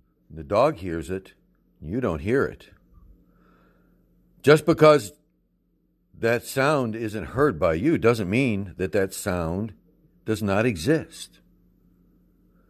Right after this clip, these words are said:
Just because you don't see the work of Yah Almighty in the world today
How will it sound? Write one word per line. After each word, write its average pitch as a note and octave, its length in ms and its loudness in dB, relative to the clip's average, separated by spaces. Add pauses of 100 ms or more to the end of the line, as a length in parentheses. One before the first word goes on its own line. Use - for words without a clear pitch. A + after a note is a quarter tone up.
(560)
Just F#3+ 320 4
because D#3+ 560 4 (1700)
you D3 220 2
don't D3 280 6
see G#2 800 -4 (1300)
the A#2 160 4
work D#3 380 6
of A2 160 -4
Yah A#2 640 2 (880)
Almighty A#2+ 880 0 (480)
in A2 100 -8
the G#2+ 100 -4
world A2+ 320 4
today G#2+ 600 0